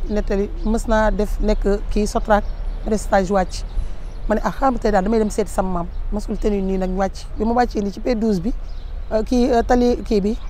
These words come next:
Icotaf bi, dama wàcc rek xale yuuxoo ma, ma, wuy, wuy, dof, dof, dof, dof, ma daw dugg ci benn kër. Kër gi ma dëgg noonu, ndekete sama kër maam la. Mu gees, mu ne, yéen kii du dof de, ki sama sët la.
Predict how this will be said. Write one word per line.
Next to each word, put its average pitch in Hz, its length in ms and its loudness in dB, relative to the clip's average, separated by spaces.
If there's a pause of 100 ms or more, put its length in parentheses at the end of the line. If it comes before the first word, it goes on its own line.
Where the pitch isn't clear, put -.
(140)
Icotaf 226 340 2
bi, 180 140 -6 (400)
dama 240 180 6
wàcc 226 160 0
rek 214 100 0
xale 233 140 2
yuuxoo 208 320 2
ma, 190 240 0
ma, 180 80 2
wuy, 277 240 2 (160)
wuy, 262 260 0
dof, 285 300 4
dof, 277 240 6
dof, 254 180 4
dof, 233 220 2
ma 226 100 0
daw 226 140 4
dugg 202 160 0
ci 208 80 2
benn 202 240 2
kër. 185 140 -2 (500)
Kër 294 140 6
gi 254 80 6
ma 277 80 8
dëgg 247 140 4
noonu, 214 160 2
ndekete 226 280 0
sama 233 200 0
kër 214 140 0
maam 196 200 0
la. - 600 -4
Mu 277 100 6
gees, 285 180 4
mu 285 100 6
ne, 339 60 8
yéen 339 160 8
kii 349 140 6
du 330 60 4
dof 302 160 6
de, 254 120 2
ki - 100 -6
sama 294 180 4
sët 302 200 0
la. 214 140 -2